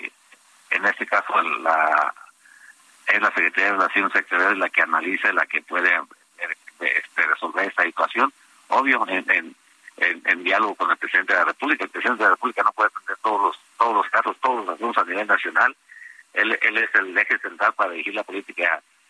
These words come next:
exterior e interior mexicana, pero para eso tienen todos los secretarios de Estado para que resuelvan en la, en la esfera de sus competencias.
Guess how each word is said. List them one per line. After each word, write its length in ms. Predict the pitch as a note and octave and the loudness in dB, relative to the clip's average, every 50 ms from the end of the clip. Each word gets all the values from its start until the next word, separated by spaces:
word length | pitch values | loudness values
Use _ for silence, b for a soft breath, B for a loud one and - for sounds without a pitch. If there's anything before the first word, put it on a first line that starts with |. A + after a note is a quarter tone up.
| _ - | _ -4
exterior 520 | - - - - - F#2 E2+ F2+ G#2 A2 G#2+ | 0 0 0 2 0 -2 -2 0 0 0 0
e 60 | G#2 | 0
interior 360 | G2 E2+ - - F2+ F#2 G2+ G2+ | -2 -4 -4 -8 -6 -6 -4 -4
mexicana, 480 | G#2 G#2+ - - - G#2+ A2 A#2 C3 - _ _ _ _ _ - | -4 -4 -4 -2 -2 0 2 2 0 -2 _ _ _ _ _ -12
pero 220 | - - - - | -8 -8 -6 -2
para 180 | - - - G2+ | -2 0 0 2
eso 120 | G#2 - - | 0 -2 -2
tienen 240 | - G#2 G2+ F#2+ F2+ | -4 -8 -8 -6 -2
todos 140 | G#2 G#2+ | -2 0
los 140 | G#2+ G2+ - | 0 0 0
secretarios 500 | - - - D#2+ - - G2+ G2+ G2+ F#2+ | -2 -4 -4 -2 0 0 0 2 0 -2
de 60 | F#2 | -4
Estado 320 | E2 - - F#2+ F#2+ G#2+ - | -4 0 2 2 2 2 2
para 160 | - F#2+ - | -2 -4 -2
que 100 | - F2 | -2 -2
resuelvan 420 | E2 - - F#2+ F#2 G2 G2+ G2 F#2 | -2 0 0 2 4 4 4 4 2
en 180 | F2+ E2+ E2+ E2+ | 0 0 0 -2
la, 80 | F2 | -2
en 180 | F2 F2 F2 E2+ | 0 0 -2 -2
la 80 | F2 E2 | -2 -2
esfera 340 | D#2+ - - - G2 G2+ | -2 -2 -2 0 0 2
de 60 | F#2+ E2 | 0 -2
sus 100 | - - | -4 -10
competencias. 580 | - - - - - - A#2+ C3+ - - - | -14 -8 -8 -6 -2 -2 -2 0 0 -2 -4